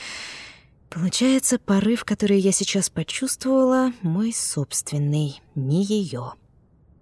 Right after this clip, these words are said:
Мне захотелось сбежать из города прямо сейчас.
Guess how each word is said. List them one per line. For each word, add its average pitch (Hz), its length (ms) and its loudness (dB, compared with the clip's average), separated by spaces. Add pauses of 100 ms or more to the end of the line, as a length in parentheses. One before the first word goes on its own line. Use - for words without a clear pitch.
(600)
Мне 185 260 2
захотелось 214 720 -2
сбежать 170 760 0
из 143 120 -4
города 175 380 0
прямо 196 400 0
сейчас. - 560 -6